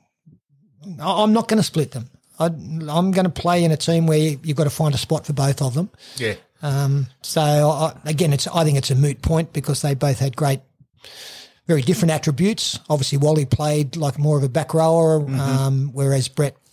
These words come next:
Speaker 1: silky skill, skills, the way that he moved, um, but had huge impact on whatever game they were involved in.
Speaker 2: We've spoken about Bert. What was it about Wally that made him special, made him different, made him better?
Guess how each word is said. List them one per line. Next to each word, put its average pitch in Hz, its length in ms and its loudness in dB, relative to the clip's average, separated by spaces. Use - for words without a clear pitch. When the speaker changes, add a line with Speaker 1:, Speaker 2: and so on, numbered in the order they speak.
Speaker 1:
silky 143 420 -2
skill, 147 540 0
skills, 147 640 0
the 147 60 2
way 143 140 2
that 131 120 0
he 139 140 4
moved, 151 480 2
um, 131 380 -4
but 135 180 -4
had 131 240 -2
huge - 500 0
impact 131 420 2
on 131 180 2
whatever 127 260 0
game 131 240 2
they 127 120 2
were 127 60 2
involved 127 380 0
in. 135 160 2
Speaker 2:
We've 139 140 0
spoken 151 380 0
about 123 360 0
Bert. 117 360 0
What 208 220 0
was 170 240 0
it 143 80 0
about 123 320 0
Wally 120 320 2
that 113 200 -2
made 113 220 -2
him 104 100 -6
special, 110 440 -4
made 117 240 0
him 110 100 -4
different, 120 560 -6
made 123 220 0
him 117 140 -2
better? 113 300 -2